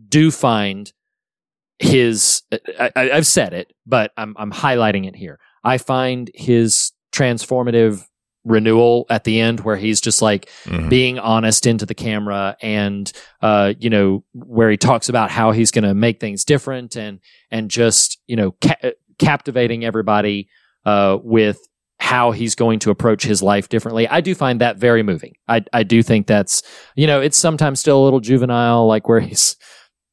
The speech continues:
Speaker 1: talking about positions when he's trying to woo Karen Allen across the street. I get,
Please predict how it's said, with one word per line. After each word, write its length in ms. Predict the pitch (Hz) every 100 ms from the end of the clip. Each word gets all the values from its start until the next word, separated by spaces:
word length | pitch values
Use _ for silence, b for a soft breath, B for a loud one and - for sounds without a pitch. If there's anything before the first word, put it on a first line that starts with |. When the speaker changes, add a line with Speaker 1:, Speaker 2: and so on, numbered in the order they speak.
| -
Speaker 1:
talking 300 | 113 117 113
about 400 | 104 113 107 -
positions 800 | 120 98 113 - 113 110 104 - -
when 160 | 110
he's 240 | 107 104 -
trying 300 | 123 110 101
to 220 | 107 107
woo 360 | 104 110 107 104
Karen 260 | 123 113 107
Allen 240 | 104 104
across 280 | 107 110 101
the 60 | -
street. 300 | - 107 101
I 60 |
get, 240 | 92 110